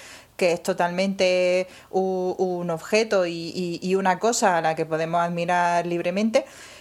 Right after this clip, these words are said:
Y, y por otra parte, eh, que quizás sea más preocupante, mm, es la masculinización de sus logros. Eh, no ganan las mujeres porque sean mujeres,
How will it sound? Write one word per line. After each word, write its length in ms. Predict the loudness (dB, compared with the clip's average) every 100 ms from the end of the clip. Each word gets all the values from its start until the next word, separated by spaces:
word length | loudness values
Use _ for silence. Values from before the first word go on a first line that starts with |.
| -8
Y, 640 | -2 0 0 0 0 -2 0
y 100 | 2
por 180 | 4 4
otra 260 | 4 4 4
parte, 460 | 2 2 0 0 -2 2
eh, 320 | 4 2 0
que 160 | -2 -4
quizás 340 | -2 0 2
sea 160 | 2 2
más 160 | 0 0
preocupante, 720 | 0 2 2 2 2 -2 -4 -8 _
mm, 580 | -4 -2 -2 -4 -4 -6 -2
es 140 | 0 2
la 100 | 2
masculinización 920 | 2 0 0 0 -4 -4 -4 0 2 2
de 80 |
sus 200 | 0 0
logros. 380 | 2 2 2 0 -4 -20 -20 -20 _ 2
Eh, 1040 | 4 4 4 4 4 2 0 -6 -8 -12 -6
no 280 | 0 2 4
ganan 880 | 6 4 4 2 2 2 2 0 0
las 360 | 0 0 -2 -4
mujeres 840 | -6 -2 2 2 2 0 -2 -4 -4
porque 260 | -4 -2 0
sean 320 | 2 0 -4
mujeres, 440 | -4 0 2 0